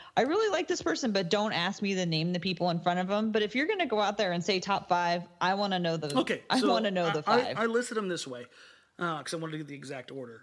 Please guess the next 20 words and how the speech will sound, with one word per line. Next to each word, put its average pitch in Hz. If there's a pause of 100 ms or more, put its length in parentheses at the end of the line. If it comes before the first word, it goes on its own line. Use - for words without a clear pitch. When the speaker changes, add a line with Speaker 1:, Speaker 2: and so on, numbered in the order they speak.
Speaker 2:
Harden, 220
Klay, 170
Oladipo, 147
Butler, 131
and 117
Beal. 110 (2250)
Would 180
you, 208
would 190
you 214
take 226
Speaker 1:
Yeah, 190
Speaker 2:
C 233
J 180
Speaker 1:
I -
Speaker 2:
over 165
any 185
of 165
those 156
guys? 131